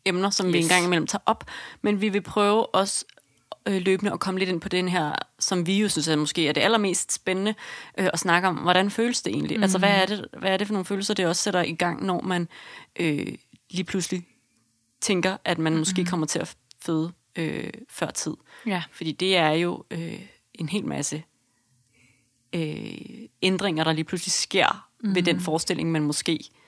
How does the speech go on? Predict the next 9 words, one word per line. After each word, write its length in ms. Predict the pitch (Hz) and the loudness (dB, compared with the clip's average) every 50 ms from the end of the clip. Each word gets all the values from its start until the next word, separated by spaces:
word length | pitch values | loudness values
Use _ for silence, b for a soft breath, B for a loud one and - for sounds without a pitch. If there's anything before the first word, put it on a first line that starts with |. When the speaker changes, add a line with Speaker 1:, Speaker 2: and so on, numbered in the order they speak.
| b b b b | b b b b
Speaker 1:
havde 320 | - - 156 156 160 - | 0 2 4 4 2 2
af, 360 | - 147 147 - - - - _ _ _ _ 160 | 0 -2 -2 -2 -4 -8 -12 _ _ _ _ -6
øh, 180 | 156 147 143 - - | -6 -6 -4 -2 0
det 140 | 170 156 - - | 0 0 0 0
at 60 | - | -4
skulle 200 | - - - 151 | -6 -6 -6 -4
blive 120 | - - - | -4 -4 -2
forældre. 340 | - 80 73 - - - - - - _ _ _ _ _ _ | -2 -4 -6 -6 -8 -12 -14 -14 -18 _ _ _ _ _ _
Speaker 2:
Fuldstændig. 600 | - - 226 214 196 - - 180 - - 156 151 | -6 -4 -4 -2 -2 -4 -6 -8 -12 -12 -14 -14